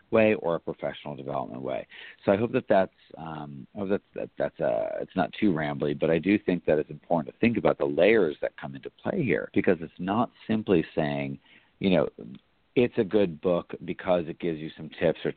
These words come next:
ten words, et cetera." I hope that it's a great book because of that, but also because it,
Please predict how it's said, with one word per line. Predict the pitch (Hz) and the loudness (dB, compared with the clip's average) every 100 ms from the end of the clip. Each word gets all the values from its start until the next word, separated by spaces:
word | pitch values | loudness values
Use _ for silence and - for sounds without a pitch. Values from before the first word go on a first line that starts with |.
| - | -4
ten | 80 80 | -4 -2
words, | 80 78 78 73 | 0 2 2 0
et | 73 - | -4 2
cetera." | 107 107 65 60 - - _ _ _ _ _ _ | 6 6 2 -2 -10 -20 _ _ _ _ _ _
I | 104 90 | 0 0
hope | - - 135 127 69 - _ _ _ - | -6 -2 2 2 0 -8 _ _ _ -2
that | 90 | -2
it's | 80 | -2
a | 87 | -6
great | 73 - 80 90 101 - | -10 -12 -4 -2 -2 -2
book | 78 69 - _ _ _ - | -6 -6 -10 _ _ _ -8
because | 120 90 82 | -4 -4 -6
of | 78 | -4
that, | 87 80 - | 0 0 -2
but | 65 - | -10 -2
also | 95 107 117 - 62 60 | 4 4 4 -2 -12 -12
because | 82 85 85 | -12 -10 -8
it, | 78 | -8